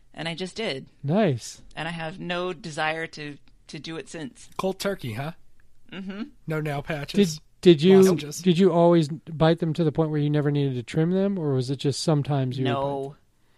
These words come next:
Speaker 1: No.
Speaker 2: When you had
Speaker 1: Uh-uh.
Speaker 2: some anxious moments or something?
Speaker 3: Does the lady component of wanting to paint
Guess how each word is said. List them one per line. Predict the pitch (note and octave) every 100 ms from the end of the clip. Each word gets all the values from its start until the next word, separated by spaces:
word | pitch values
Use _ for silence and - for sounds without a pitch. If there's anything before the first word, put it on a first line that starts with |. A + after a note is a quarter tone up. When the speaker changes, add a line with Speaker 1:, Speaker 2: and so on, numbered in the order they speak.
| _ A#2 B2+
Speaker 1:
No. |
Speaker 2:
When | C#3+
you | C#3 C3+
had | C3+
Speaker 1:
Uh-uh. | -
Speaker 2:
some | C#3 B2+ C#3+
anxious | D3+ C3 - D3 -
moments | D3 C3+ C3 C3+
or | C3
something? | B2 _ _ _ -
Speaker 3:
Does | G3 F3+
the | - F3 D3 B2+
lady | C#3 D3+ E3+ E3+
component | F3 F3+ F3 F3+ E3+ D#3+ D#3
of | - C3 B2+ - _ _ D3
wanting | C#3 C#3+ C3+
to | - C3
paint | - D3 D3+